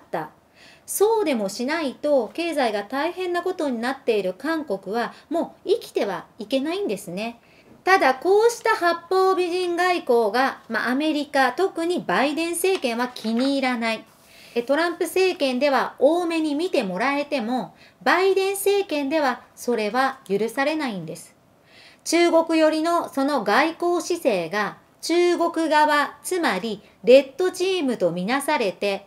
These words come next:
スパッと切り捨てられるわけです。え、ジーソミア破棄の発言だったりとか、あと韓国国内で今揉めている米軍基地の問題だったり、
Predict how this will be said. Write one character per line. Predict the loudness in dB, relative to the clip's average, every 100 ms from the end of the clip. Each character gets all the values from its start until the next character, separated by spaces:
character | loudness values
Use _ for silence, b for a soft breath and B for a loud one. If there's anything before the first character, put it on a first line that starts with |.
| _
ス | -12 -4
パ | 0
ッ | 0 -2
と | -4
切 | -2 -2
り | -4
捨 | 2
て | 4
ら | 4
れ | 2
る | 0
わ | -6
け | -10
で | -14
す。 | -16 -20 _ _ _ B B B 0
え、 | 0
ジ | 2
ー | 0 2
ソ | 0
ミ | 2 -2
ア |
破 | -2 -2
棄 | 0 -2
の | -4
発 | -4 -6 -4 -2
言 | 0 0
だ | 0
っ | 0 0
た | -6
り | -6
と | -12
か、 | -14 -16 -18 B B
あ | -4
と | -2
韓 | 0 0 -2
国 | -2 -4
国 | -2 0 0
内 | 0 0
で |
今 | -2 -2
揉 | -2 -2
め | -2
て | 4 4 4
い |
る | 4 2 4
米 | 2 2
軍 | 0
基 | 0
地 | 0 -4
の | -4
問 | -4 -4
題 | -2 -2
だ | -2
っ | -2
た | -4
り、 | -4